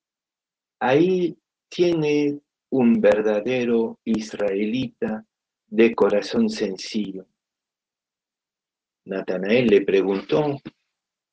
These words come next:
"¿De cuándo acá me conoces?". Jesús le respondió: "Antes que Felipe te llamara, cuando estabas bajo la higuera, ahí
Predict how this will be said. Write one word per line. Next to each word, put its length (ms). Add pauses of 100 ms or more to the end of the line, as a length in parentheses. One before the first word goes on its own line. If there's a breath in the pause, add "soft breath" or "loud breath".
(120)
"¿De 160
cuándo 540
acá 500
me 220
conoces?". 840 (1200)
Jesús 560
le 160
respondió: 880 (1000)
"Antes 640
que 200
Felipe 600
te 160
llamara, 680 (500)
cuando 380
estabas 720
bajo 380
la 160
higuera, 680 (720)
ahí 560